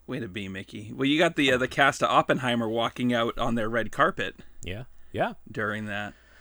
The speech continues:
Speaker 1: And then, uh,
Speaker 2: As they should.
Speaker 1: Right.
Speaker 2: I mean, we talked about th-, we've been talking about this because it's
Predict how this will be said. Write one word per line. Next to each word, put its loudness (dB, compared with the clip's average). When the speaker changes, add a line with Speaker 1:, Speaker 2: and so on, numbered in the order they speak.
Speaker 1:
And -8
then, -4
uh, -8
Speaker 2:
As 0
they 4
should. 6
Speaker 1:
Right. 4
Speaker 2:
I 6
mean, 4
we 4
talked 4
about 4
th-, -2
we've 0
been 8
talking 4
about 4
this -6
because -2
it's -10